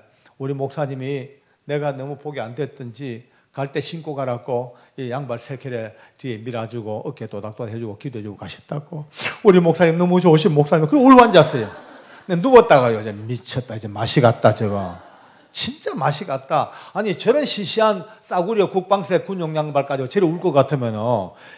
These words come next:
피에르 까땡 줬으면 안 자빠 뒤지겠나. 이런 마음이 들더라고요. 솔직히요. 비극입니다. 비극. 이 진짜 비극이에요. 보세요. 하나님의 은혜가 뭔지 모르고 성령님이 누군지 모르니까 지금 내 눈에 보이는 거는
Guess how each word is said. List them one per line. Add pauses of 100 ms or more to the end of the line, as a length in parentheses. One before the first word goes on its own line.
피에르
까땡
줬으면
안
자빠
뒤지겠나. (420)
이런
마음이
들더라고요.
솔직히요. (1700)
비극입니다.
비극.
이 (280)
진짜
비극이에요.
보세요. (560)
하나님의
은혜가
뭔지
모르고
성령님이
누군지
모르니까 (280)
지금
내
눈에
보이는
거는